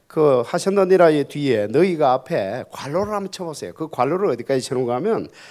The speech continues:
십오 절 "정리니라"까지 쳐보세요. "너희가"부터 "정리라"까지를 괄호 속에 집어넣어버리고 십육 절로 넘어갑니다. "그 이름을 믿음으로 그 이름이 너희가 보고 아는 이 사람을 성하게 하였나니."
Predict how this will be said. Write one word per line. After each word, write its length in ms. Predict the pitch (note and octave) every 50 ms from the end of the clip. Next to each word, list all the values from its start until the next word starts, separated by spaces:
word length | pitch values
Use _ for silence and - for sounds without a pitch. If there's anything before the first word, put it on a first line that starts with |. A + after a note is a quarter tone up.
| - -
십오 580 | - - - F#3 E3 E3 F3+ F3+ F3 F3 F3
절 380 | E3+ F3+ F#3 G3 G3 G3 G3+ G#3
"정리니라"까지 1200 | G3 - - D#3 F3+ G3 G3+ F#3+ F#3+ F3 E3+ D#3 D3 C#3+ C#3 C3+ C3 - D3 C#3 C3 B2 A#2 G#2+ G2+
쳐보세요. 680 | - - - - G#2 F#2 - - D2+ C2+ C2+ C2 C2 C2+ - _ _ _ _ _ _ _ _ _ _ _ _ _ _ _ _ _ _ _ _ _ _ _ _ _ _ _ _ _ _ _ _ _ _ _ _ _ _ _
"너희가"부터 800 | - F3+ G3+ A3 A3 G3 G#3+ G#3+ G3 F#3+ F#3+ F3 F#3+ F#3+ G3 F#3
"정리라"까지를 920 | - F3+ F3 F3+ F3+ F3+ F3+ E3+ E3+ E3 E3 - E3 D3 C#3+ D3 C3 C3
괄호 280 | - - C3 C3 C#3+ D3
속에 240 | C#3+ - D#3 D3 C#3
집어넣어버리고 1300 | - - C#3 C3 B2+ A#2+ A#2+ A#2 A2+ A2+ A2 A#2+ B2+ C3+ D3+ G3 F#3+ F#3 F3+ F#3 G3 G#3 G#3+ - _ _ _ _ _ -
십육 380 | - - F#3 F3+ F3+ E3+ E3
절로 220 | - F#3 E3+ D#3+ C#3+
넘어갑니다. 680 | C3+ C#3 B2 A#2 G#2 F#2+ F#2+ E2 E2+ F2+ - E2 E2+ -
"그 120 | - D3
이름을 380 | C#3+ C#3 C3+ C3+ B2+ B2 B2 A#2
믿음으로 880 | A2 A#2 A2+ G#2+ G2 G2+ G2 F#2+ F#2+ F#2 F#2 F2 E2 E2+ D#2+ D#2 - -
그 160 | - - G#2+
이름이 300 | G2+ G2 F#2+ G2 C3 D3
너희가 320 | D#3 D3 B2 A2+ A#2 B2
보고 300 | A#2 A#2 B2 C#3 D3 C#3
아는 280 | G#2 F#2+ G2 A#2 C#3 B2
이 80 | G2+
사람을 340 | F2+ - F#2+ F2+ F#2 A2+ C3+
성하게 340 | C3+ - - F2 F2+ F2 F2
하였나니." 300 | F2 E2+ E2 D2+ - -